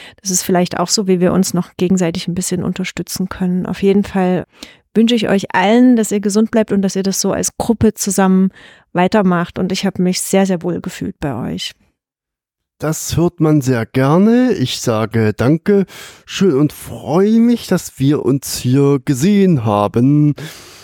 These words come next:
Speaker 2: Meine Damen und Herren, ich wünsche jetzt den Hörern an den Radios einen Wund-,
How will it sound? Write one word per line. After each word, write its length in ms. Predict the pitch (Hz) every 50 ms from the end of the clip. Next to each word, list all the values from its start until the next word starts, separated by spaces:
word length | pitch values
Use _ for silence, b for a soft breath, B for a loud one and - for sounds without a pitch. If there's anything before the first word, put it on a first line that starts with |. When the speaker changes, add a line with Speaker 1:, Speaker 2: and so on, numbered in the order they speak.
| B B
Speaker 2:
Meine 240 | B - 131 139 143
Damen 340 | - 143 131 139 151 147 -
und 260 | - 127 139 - -
Herren, 720 | - 139 151 196 214 220 226 233 240 240 247 247 254 240
ich 280 | - 143 165 - - -
wünsche 320 | - 175 190 - - 185
jetzt 240 | 170 165 - - -
den 320 | 165 147 143 139 135 123 123
Hörern 360 | 160 180 196 208 220 214 196
an 120 | 135 143
den 140 | - 139 143
Radios 600 | 131 127 123 120 123 135 165 190 208 226 208 -
einen 340 | - - 110 113 110 98 104
Wund-, 280 | 156 190 190 165 B